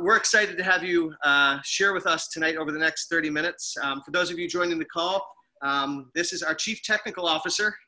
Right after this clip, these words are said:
uh, with Tower Gardens, um,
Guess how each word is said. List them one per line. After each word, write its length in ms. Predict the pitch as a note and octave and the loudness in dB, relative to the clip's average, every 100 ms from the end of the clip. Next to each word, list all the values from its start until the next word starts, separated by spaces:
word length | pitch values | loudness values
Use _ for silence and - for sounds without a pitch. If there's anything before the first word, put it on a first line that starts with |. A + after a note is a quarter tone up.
| - | -6
uh, 180 | C3+ C#3 C#3 | -2 0 -2
with 160 | D3+ - | -6 -6
Tower 220 | - E3+ E3 | -4 -2 0
Gardens, 560 | E3 F3+ A3 A#3+ - _ - - - | 0 0 -2 -10 -16 _ -20 -20 -12
um, 360 | B2 B2+ C3 B2+ | -4 -4 -4 -8